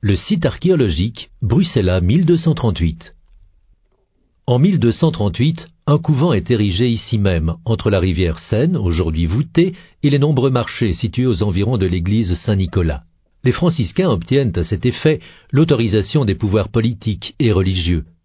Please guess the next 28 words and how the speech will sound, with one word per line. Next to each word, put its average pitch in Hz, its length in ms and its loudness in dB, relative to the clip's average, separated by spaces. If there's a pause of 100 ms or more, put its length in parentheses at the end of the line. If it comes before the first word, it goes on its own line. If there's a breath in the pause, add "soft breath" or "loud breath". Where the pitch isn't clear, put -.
(220)
À 123 60 0
cette - 180 0
époque, 95 320 0
cet - 200 -4
emplacement 90 420 0
est 85 120 -4
idéal 107 400 0
pour 90 140 -2
la 87 80 0
prédication. 85 800 -4 (360)
L'édifice, 127 540 0
construit 95 440 -2
en 92 100 0
pierre 90 280 -2
calcaire 104 460 0
gréseuse 95 640 0
locale 117 480 0
de 87 80 -2
couleur 92 340 -2
blanche, 156 400 0 (160 soft breath)
comprend 170 320 2
les 110 120 0
logements 104 420 0
des 87 140 0
religieux, 95 560 0 (320 loud breath)
l'accueil 104 340 0
des 110 240 0
hôtes, 104 420 -2